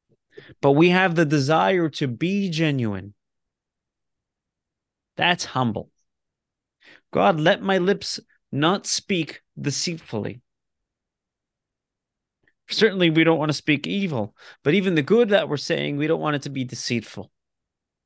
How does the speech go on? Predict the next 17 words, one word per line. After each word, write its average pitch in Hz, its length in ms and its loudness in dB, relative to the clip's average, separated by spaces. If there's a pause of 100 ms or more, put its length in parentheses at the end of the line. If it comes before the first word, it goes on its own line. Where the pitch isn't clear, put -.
We 127 100 2
want 135 160 4
it 131 40 2
to 127 60 -12
be 127 120 0
genuine. 117 600 -2 (880)
We 123 100 2
want 147 180 6
it 139 60 -4
to 143 60 -10
be 135 140 0
true. 110 400 -6 (1160)
We 123 100 0
want 147 200 4
it 139 80 0
to 135 120 0
be, 123 400 0